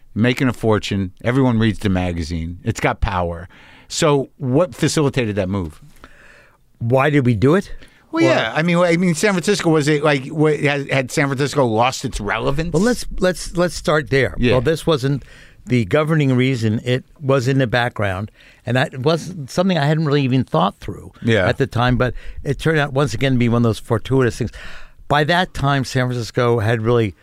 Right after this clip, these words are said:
Speaker 2: not, had not, had, was no longer the center of American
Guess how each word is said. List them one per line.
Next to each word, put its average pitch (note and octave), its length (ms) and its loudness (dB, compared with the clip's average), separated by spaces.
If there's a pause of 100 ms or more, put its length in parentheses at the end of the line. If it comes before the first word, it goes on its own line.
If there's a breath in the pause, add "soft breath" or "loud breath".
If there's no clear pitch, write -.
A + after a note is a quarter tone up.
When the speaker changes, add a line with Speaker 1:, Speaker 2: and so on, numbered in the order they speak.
(440 soft breath)
Speaker 2:
not, C3 320 0
had B2 160 -2 (340)
not, C3+ 360 -2 (460)
had, B2 220 -2 (340)
was A2 160 -2
no C3 180 2
longer B2 300 2
the G#2 220 0 (460 loud breath)
center B2+ 540 -2
of A2 360 -4
American A#2+ 600 0